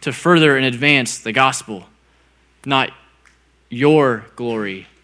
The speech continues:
your spotlight. Spiritual gifts should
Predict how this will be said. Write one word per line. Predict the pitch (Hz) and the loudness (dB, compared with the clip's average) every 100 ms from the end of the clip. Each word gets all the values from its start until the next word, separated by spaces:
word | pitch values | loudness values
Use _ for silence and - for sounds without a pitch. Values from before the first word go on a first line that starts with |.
| _ | _
your | 127 135 131 110 107 - | -4 -2 -2 -4 -8 -16
spotlight. | - 127 107 101 92 - _ _ _ _ _ _ _ _ _ _ _ _ _ _ _ _ _ _ _ _ _ _ _ _ _ _ _ _ _ - | -8 -6 -6 -8 -14 -16 _ _ _ _ _ _ _ _ _ _ _ _ _ _ _ _ _ _ _ _ _ _ _ _ _ _ _ _ _ -14
Spiritual | - - 170 160 156 | -8 2 2 2 -2
gifts | 131 143 110 - - - _ _ | 0 0 0 -6 -10 -12 _ _
should | - - 180 147 117 107 | -2 2 4 4 2 -2